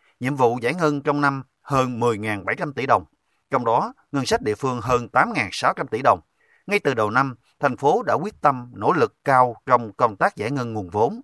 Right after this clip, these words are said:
Tính đến ngày hai mươi hai tháng chín, giải ngân của toàn thành phố đạt sáu mươi mốt phẩy chín phần trăm. Trong đó, cấp thành phố có một số đơn vị giải ngân đạt cao, còn cấp quận, huyện có một số địa phương giải ngân đạt từ tám mươi đến tám mươi hai phần trăm.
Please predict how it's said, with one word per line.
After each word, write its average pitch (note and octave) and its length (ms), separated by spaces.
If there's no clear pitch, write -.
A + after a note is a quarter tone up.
Tính F3 120
đến G3 160
ngày A2+ 220
hai A#2+ 140
mươi A#2+ 120
hai A#2 140
tháng C#3 140
chín, F3+ 300
giải C3 140
ngân G3 260
của B2 300
toàn G#2+ 200
thành G#2 160
phố D#3+ 420
đạt G2+ 260
sáu D3+ 220
mươi D3 140
mốt C3+ 180
phẩy G#2 160
chín F3 220
phần C#3+ 120
trăm. A2 180
Trong B2+ 180
đó, D3+ 280
cấp A3 160
thành A2 160
phố D#3 220
có - 120
một A#2 160
số F3+ 180
đơn F#3+ 160
vị G#2+ 220
giải G#2+ 180
ngân B2+ 320
đạt G2 140
cao, B2 280
còn A#2 220
cấp - 180
quận, G#2+ 400
huyện A2 360
có G#3 100
một C3+ 160
số G3+ 160
địa A2+ 120
phương C#3 300
giải A2 120
ngân C3 280
đạt F#2+ 200
từ G#2 180
tám D#3+ 260
mươi C3+ 340
đến C3+ 220
tám D3+ 220
mươi D3+ 100
hai D3 120
phần G#2+ 140
trăm. A2 200